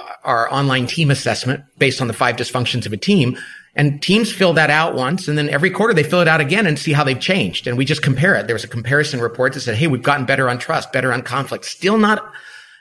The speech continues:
improving on accountability." So we could talk about that. And it tees up the right conversation. It's not soft. It's not weird. It's like, "Hey, we gotta call each other out more."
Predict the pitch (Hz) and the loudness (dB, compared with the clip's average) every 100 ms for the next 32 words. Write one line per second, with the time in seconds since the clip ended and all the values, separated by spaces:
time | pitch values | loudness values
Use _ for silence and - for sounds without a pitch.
0 | _ 156 156 196 190 170 160 147 156 151 | _ 0 4 4 4 4 2 2 2 2
1 | 208 143 120 160 180 160 190 - - - | 2 2 2 2 2 2 0 0 -4 -4
2 | - - - _ _ _ 147 147 - 220 | -6 -10 -12 _ _ _ 0 0 2 4
3 | 196 - 170 165 170 156 151 135 - 160 | 4 2 2 2 0 -2 -2 -2 -2 -2
4 | 143 120 110 107 131 165 190 - 165 156 | -2 -4 -6 -6 -2 -2 -2 -2 2 2
5 | 156 156 147 135 135 131 135 139 131 123 | 2 -2 -6 -4 -2 0 0 0 0 -2
6 | 113 151 139 131 127 117 120 117 - 110 | -2 0 2 2 0 -2 -2 -2 -2 -4
7 | 104 101 - 98 95 | -2 -4 -6 -14 -18